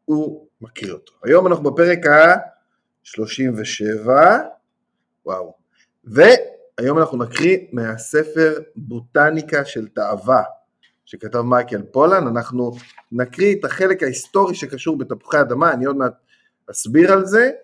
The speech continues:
אני רק אתחיל בלהגיד שמייקל פולן הוא, אה, עיתונאי, חוקר, ידוע מאוד, שהתעסק הרבה באוכל. הוא כתב את הספר, אה, קודם כל את בוטניקה של, אה, תאווה, זה הספר הראשון שלו שתורגם לעברית, או אחרי זה הוא כתב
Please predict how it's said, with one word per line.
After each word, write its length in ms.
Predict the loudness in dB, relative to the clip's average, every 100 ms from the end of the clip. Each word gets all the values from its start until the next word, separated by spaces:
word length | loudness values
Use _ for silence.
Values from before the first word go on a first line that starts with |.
| _ _ -12
אני 100 | -4
רק 160 | -4 -4
אתחיל 260 | -4 -2
בלהגיד 500 | 2 2 2 0 -4
שמייקל 520 | 0 0 0 -2 -4
פולן 400 | -4 0 2 0
הוא, 400 | -2 -4 -4 -4
אה, 300 | -6 -6 -8 -10 -14
עיתונאי, 760 | -6 -2 0 2 2 2 0
חוקר, 640 | -2 -6 -6 2 4 4 2 -8 _ -12
ידוע 440 | -6 -6 0 2
מאוד, 400 | 2 0 -2 -2
שהתעסק 420 | -4 -14 -12 -12 -10
הרבה 180 | -6
באוכל. 540 | -6 -6 -4 -4 -4 -4
הוא 760 | -4 -6 _ _ _ _ -14
כתב 160 | -6 -6
את 40 | -6
הספר, 560 | -10 -6 -4 -4 -6 -8 -10
אה, 140 | -8 -8
קודם 280 | -4 -2 -2
כל 200 | -2 -4
את 80 | -4
בוטניקה 560 | -14 -6 -4 -4 -6 -12
של, 300 | -12 -12 -10
אה, 140 | -10 -10
תאווה, 340 | -8 -4 -2 -2
זה 60 |
הספר 320 | -2 -10 -10
הראשון 460 | -8 -8 -10 -6 -6
שלו 180 | -6 -12
שתורגם 580 | -16 -16 -12 -4 -4 -6 _ _ _ _ _ _ _ -10
לעברית, 760 | -8 -6 -8 -6 -2 -4 -6 -16 _ _ _ -8
או 120 | -8
אחרי 220 | -4 -4
זה 80 | -4
הוא 120 | -6
כתב 280 | -8 -6